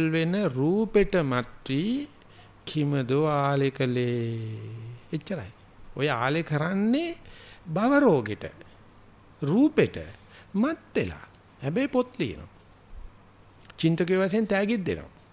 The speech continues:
සම්මානත් දෙනවා. දෙන්නෙත් මැට්ටෙක්, ගන්නෙත් මැට්ටෙක්. හොඳට මතක තියාගන්න. දෙන එකත් මැට්ටා, ගන්න එකත් මැට්ටා. මොකද උන්න ඕනේ මොකක් හරි සෝබනයක්. වර්තමාන මොහොතට ගියයි කියලා කවදාකවත් තෑග්ගක්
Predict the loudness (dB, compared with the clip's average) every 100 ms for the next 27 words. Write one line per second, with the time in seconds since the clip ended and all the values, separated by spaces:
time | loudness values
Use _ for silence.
0 | -20 -20 -20 -20 -20 -20 -10 -2 0 2
1 | 4 2 0 -2 0 2 2 2 2 2
2 | 0 0 -2 0 -2 -2 -4 -4 -6 -6
3 | -12 -14 -12 -4 -4 -4 -6 -8 -12 -20
4 | -20 -20 -20 -20 -20 -20 -18 -6 0 6
5 | 8 10 8 6 4 4 0 -4 -6 -8
6 | -10 -16 -14 -12 -10 -12 -20 -8 2 6
7 | 6 4 2 2 0 2 2 2 0 -4
8 | -6 -12 -10 -4 -2 0 2 2 2 2
9 | 2 2 0 0 0 4 4 4 0 -2
10 | -10 -20 -20 -20 -20 -18 -18 -18 -20 -20
11 | -20 -20 -20 -6 -4 -2 -2 -2 0 0
12 | -2 -2 -4 -2 0 0 0 -4 0 -2
13 | 0 0 0 -4 -2 -2 0